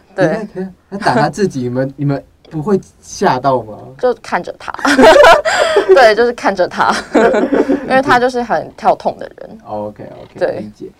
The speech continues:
Speaker 2: 那刚刚分享了这么多，都是关于 Electra-，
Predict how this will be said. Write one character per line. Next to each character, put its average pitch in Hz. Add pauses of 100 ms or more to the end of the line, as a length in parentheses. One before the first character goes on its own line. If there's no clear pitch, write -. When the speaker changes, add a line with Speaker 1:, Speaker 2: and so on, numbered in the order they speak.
(180)
Speaker 2:
那 170 (360)
刚 143
刚 147
分 170
享 127
了 107
这 127
么 120
多， 113
都 117
是 120
关 113
于 104
Electra-， 107